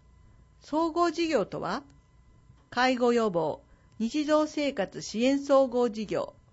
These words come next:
総合事業とは、市町村が中心となり、地域の実情に応じて行う介護予防サービスのことです。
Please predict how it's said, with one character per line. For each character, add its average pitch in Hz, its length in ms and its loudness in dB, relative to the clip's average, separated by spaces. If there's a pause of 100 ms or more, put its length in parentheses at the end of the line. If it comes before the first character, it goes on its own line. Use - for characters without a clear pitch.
(240)
総 240 240 -4
合 220 220 0
事 202 180 -6
業 - 220 -6 (180)
と 151 140 -6
は、 160 240 -4 (340)
市 - 120 -20
町 349 200 0
村 247 300 2
が 165 120 -4
中 247 260 -4
心 240 280 -2
と 220 120 -2
な 190 160 0
り、 151 240 -12 (380)
地 311 220 0
域 285 220 -4
の 175 100 -2
実 190 320 -8
情 254 220 4
に 240 160 2
応 233 200 2
じ 165 140 -10
て 156 120 -6
行 170 240 -2
う 185 380 -2 (380)
介 302 260 2
護 294 140 2
予 294 160 4
防 285 220 2
サ 277 160 0
ー 262 80 2
ビ 202 100 -4
ス - 140 -10
の 254 100 2
こ 226 140 -4
と 175 120 -2
で 160 140 -8
す。 - 100 -18